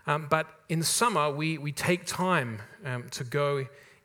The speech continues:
deeper into the Psalms. The Psalms have been the, the hymn book, the prayer book, the song book of God's people for thousands of years. And so we open this book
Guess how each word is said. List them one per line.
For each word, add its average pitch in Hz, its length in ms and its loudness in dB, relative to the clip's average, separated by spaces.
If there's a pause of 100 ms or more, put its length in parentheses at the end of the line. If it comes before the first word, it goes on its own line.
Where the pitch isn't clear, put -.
(120)
deeper 160 320 0
into 143 240 -2
the 123 100 -2
Psalms. 117 460 -2
The 123 80 -4
Psalms 180 340 2
have 151 160 -2
been 160 240 0
the, 135 260 2 (280)
the 143 100 2
hymn 208 260 4
book, 202 460 4
the 127 80 -6
prayer 180 460 4
book, 202 340 2 (560)
the 143 80 -2
song 202 580 2
book - 420 2 (100)
of 131 180 -4
God's 147 320 2
people 160 420 -2
for 135 480 2 (460)
thousands 170 640 2
of 123 160 -2
years. 120 540 -2 (760)
And 135 80 -2
so - 80 -4
we 143 100 0
open 170 340 4
this 160 200 2
book 147 320 0